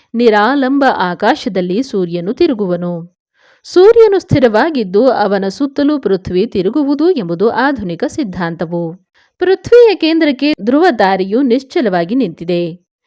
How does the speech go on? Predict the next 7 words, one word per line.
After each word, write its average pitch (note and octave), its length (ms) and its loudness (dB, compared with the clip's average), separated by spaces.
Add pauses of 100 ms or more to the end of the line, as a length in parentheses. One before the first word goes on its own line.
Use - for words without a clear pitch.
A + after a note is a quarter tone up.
(220)
ಚಂದ್ರನು A3 560 0
ಪೃಥ್ವಿಯಿಂದ F3+ 680 -6
ಒಂದು B3 400 0
ಲಕ್ಷ F3+ 340 -2
ಯೋಜನ G#3+ 480 0
ಅಂತರದ F3+ 460 -6
ಮೇಲೆ A3+ 380 -2